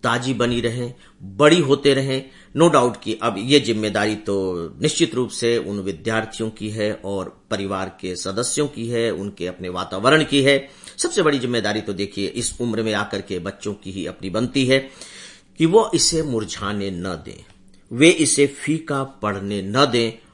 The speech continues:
और लगातार इसे एक ऐसा वातावरण provide करते रहें जिसमें इनकी ताजगी, अ, बनी रहे।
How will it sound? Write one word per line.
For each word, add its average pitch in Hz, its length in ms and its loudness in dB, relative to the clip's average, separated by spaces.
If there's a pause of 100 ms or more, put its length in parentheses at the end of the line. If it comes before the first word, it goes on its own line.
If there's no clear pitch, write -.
(140)
और 123 300 4
लगातार 147 880 -2 (540)
इसे 131 220 2
एक 117 160 -4
ऐसा 120 240 -4
वातावरण 107 580 -2
provide 127 440 -2
करते 113 320 -2
रहें 101 320 -6 (120)
जिसमें 131 640 -4
इनकी 113 280 -6
ताजगी, 98 720 -10 (380)
अ, 85 180 -8
बनी 87 500 -10
रहे। - 460 -12